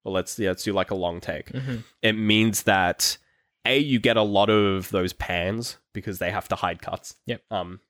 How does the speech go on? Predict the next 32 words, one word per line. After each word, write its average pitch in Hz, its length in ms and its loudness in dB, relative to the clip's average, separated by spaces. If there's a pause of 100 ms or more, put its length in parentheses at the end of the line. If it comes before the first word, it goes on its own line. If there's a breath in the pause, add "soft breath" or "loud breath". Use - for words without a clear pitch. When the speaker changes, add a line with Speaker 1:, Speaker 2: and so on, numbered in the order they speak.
(140)
Speaker 1:
so, - 160 0
and 113 180 2
because, 120 520 0
I 131 80 0
don't 160 100 4
know, 151 80 4
it's - 160 0
a 143 60 4
weird 180 240 4
thing 139 260 2
where, 110 160 2
like, 98 260 2 (520 loud breath)
all 135 180 8
of 139 120 2
these, 120 220 2
like, 101 360 0 (420)
stairwell 95 720 0
fight, - 340 -8
corridor 95 340 -4
fights, 85 380 -10
like, 95 160 -2
Speaker 2:
Mm-hmm. 135 300 -10 (120)
Speaker 1:
they're, 120 440 4
they're 113 140 4
pretty 156 240 4
much 147 200 4
characterized 101 580 0
by 90 140 0
the 90 60 -10
fact - 260 -8
that 85 160 -2
they're 90 360 -4